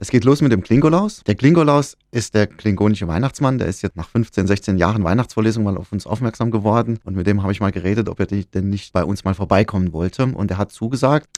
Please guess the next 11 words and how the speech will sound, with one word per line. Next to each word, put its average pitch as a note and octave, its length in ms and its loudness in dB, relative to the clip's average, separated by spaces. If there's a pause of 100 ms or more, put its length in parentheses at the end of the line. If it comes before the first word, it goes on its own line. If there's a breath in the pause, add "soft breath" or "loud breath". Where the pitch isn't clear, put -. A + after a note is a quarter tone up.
Mein G#2+ 160 2
Kollege B2+ 320 4
Markus A2 420 2
Groß D#3 260 2
wird A#2+ 140 2
dann G#2+ 140 4
einen G2+ 180 -2
Vortrag A#2+ 440 -2
halten A2+ 400 2 (380 soft breath)
über G2+ 360 -2
Fehler B2 560 2